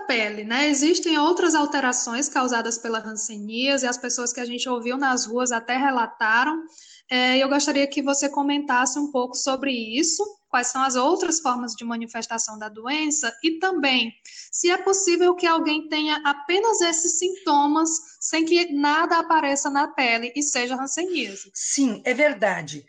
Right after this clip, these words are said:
Speaker 2: A hanseníase pode iniciar com fraqueza muscular, ou nas mãos, ou nos pés, ou mesmo nos olhos, nas pálpebras, por exemplo,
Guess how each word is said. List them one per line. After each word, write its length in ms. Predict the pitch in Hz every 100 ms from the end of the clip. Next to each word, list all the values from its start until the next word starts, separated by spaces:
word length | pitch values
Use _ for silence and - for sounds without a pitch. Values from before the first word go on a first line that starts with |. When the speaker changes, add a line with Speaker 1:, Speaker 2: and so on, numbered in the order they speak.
| _ _
Speaker 2:
A 160 | - 214
hanseníase 680 | 254 - 247 262 294 - - _
pode 720 | 240 254 269 254 - 262 277 -
iniciar 840 | 240 233 220 - 196 185 202 226 - - _ _
com 340 | - 247 254 254
fraqueza 760 | - 240 - - 285 285 214
muscular, 640 | 202 185 - 185 160 135 - - _
ou 160 | 247
nas 240 | 233 202 196
mãos, 640 | 208 233 254 254 - - -
ou 140 | 220
nos 200 | 208 196
pés, 520 | - 226 226 233 - - _
ou 140 | - 285
mesmo 460 | 240 233 247 240
nos 260 | 247 269 -
olhos, 580 | 190 165 139 151 - - - _
nas 200 | 214 -
pálpebras, 800 | - 254 233 156 165 147 156 - -
por 160 | 202
exemplo, 600 | 190 180 165 240 254 247